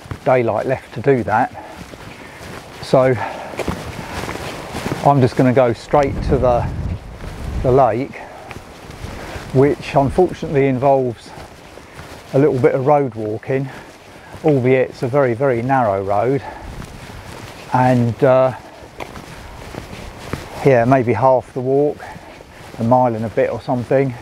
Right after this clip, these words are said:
is, uh, is on a little country lane. Uh,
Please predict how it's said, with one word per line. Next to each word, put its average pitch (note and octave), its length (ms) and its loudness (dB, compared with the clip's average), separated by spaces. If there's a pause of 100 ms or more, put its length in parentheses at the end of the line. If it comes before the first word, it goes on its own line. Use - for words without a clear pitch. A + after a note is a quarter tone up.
(140)
is, B2 300 0
uh, B2 240 6 (1080)
is B2+ 140 4
on C#3 240 6 (240)
a C3+ 60 0
little B2+ 240 4
country C3 440 -2
lane. C#3+ 400 4 (1700)
Uh, B2+ 260 6